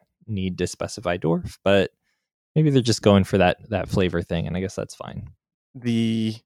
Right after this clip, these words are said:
Speaker 2: tribal rewards that we have seen so far, uh, we're gonna get into more of 'em. Actually, let's just get into the next one, have been, I think, what the tribes have needed. So this next card is a good example of that. It's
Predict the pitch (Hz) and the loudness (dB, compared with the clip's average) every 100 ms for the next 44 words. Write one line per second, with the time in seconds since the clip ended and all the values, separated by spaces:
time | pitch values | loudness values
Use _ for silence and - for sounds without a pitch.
0 | _ - 117 117 127 113 110 110 - 113 | _ -2 2 2 4 4 2 -2 -2 0
1 | 107 107 107 104 - - 110 107 104 - | 2 4 2 2 0 4 4 4 0 0
2 | 113 101 98 98 101 _ _ - - 110 | 0 0 0 -4 -8 _ _ -10 0 0
3 | 104 107 107 101 98 101 _ _ _ _ | 0 0 0 0 -2 -10 _ _ _ _
4 | _ - 110 110 120 139 127 123 113 107 | _ -2 4 6 6 6 6 6 4 2
5 | 110 104 107 117 123 - 131 120 131 156 | 2 2 2 4 4 6 6 6 4 0
6 | - 123 120 113 107 110 - 110 104 104 | 2 2 2 2 0 0 0 0 0 0
7 | 117 110 107 104 - _ _ _ _ _ | 0 2 2 0 -6 _ _ _ _ _
8 | _ _ _ _ - - 196 294 254 - | _ _ _ _ -4 2 4 4 0 0
9 | 127 - 117 110 104 113 117 107 104 120 | 0 6 6 6 2 2 4 4 4 2
10 | 113 - 135 156 151 - 139 120 117 - | 2 2 2 2 0 4 2 4 0 -4
11 | _ 127 117 113 113 117 113 101 101 101 | _ 4 4 4 2 4 2 4 2 2
12 | - 113 - | 0 -2 -4